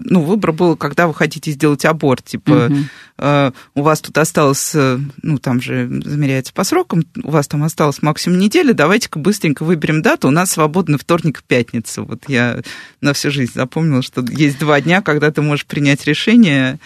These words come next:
Speaker 1: туда или обратно, и никакого времени на то, чтобы именно просто даже обсудить это с врачом, оно не предусматривалось.
Speaker 2: У нас, э, е-, есть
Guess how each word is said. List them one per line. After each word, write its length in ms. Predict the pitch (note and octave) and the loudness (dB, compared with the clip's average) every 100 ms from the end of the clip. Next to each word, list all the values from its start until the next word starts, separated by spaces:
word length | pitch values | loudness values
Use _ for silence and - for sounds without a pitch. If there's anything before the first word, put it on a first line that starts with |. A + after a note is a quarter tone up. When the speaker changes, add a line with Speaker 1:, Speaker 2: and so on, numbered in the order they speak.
| - - - - - | -20 -20 -20 -20 -4
Speaker 1:
туда 400 | E3 C#3+ E3+ D#3 | -2 2 4 4
или 200 | D3+ D3 | 4 2
обратно, 380 | D3 F3+ B3+ - | 2 0 0 -2
и 100 | D#3+ | -2
никакого 400 | D#3 D#3+ F#3 E3 | 0 0 2 0
времени 460 | D3+ E3+ E3+ D3 C3 | 0 2 4 4 2
на 160 | C3+ | 2
то, 160 | C3 D#3+ | 2 0
чтобы 640 | - D3 C3 C#3+ C3+ B2+ - | 0 -6 0 2 2 0 -2
именно 680 | E3 D3+ C#3+ C#3 B2+ B2 D3 - _ _ _ _ _ _ - | -2 2 2 2 0 -2 -6 -12 _ _ _ _ _ _ -2
просто 320 | E3 E3 C#3+ | 0 0 0
даже 220 | D#3 C#3 | 2 2
обсудить 600 | - C#3+ - D3 C#3 B2 | -2 -4 -4 -2 -2 -2
это 160 | A#2 - | -6 -6
с 120 | - | -6
врачом, 480 | C3+ C#3 G3+ B3 C#4 - _ _ - | -4 -2 0 0 -2 -8 _ _ -4
оно 260 | C#3+ F3 - | 0 0 0
не 280 | D3+ D#3+ D3 | 0 2 2
предусматривалось. 1120 | - B2 - - G#2+ G#2+ - - - - - _ - - - - - | -2 -10 -10 -10 -10 -10 -14 -14 -16 -18 -20 _ -20 -20 -20 -10 2
Speaker 2:
У 40 | |
нас, 360 | F#3 F#3+ - D#3+ | 4 6 4 4
э, 20 | D3+ D3 D3 C#3 | 4 4 4 2
е-, 240 | C#3+ C#3+ D3+ | 2 0 0
есть 160 | D3+ | -2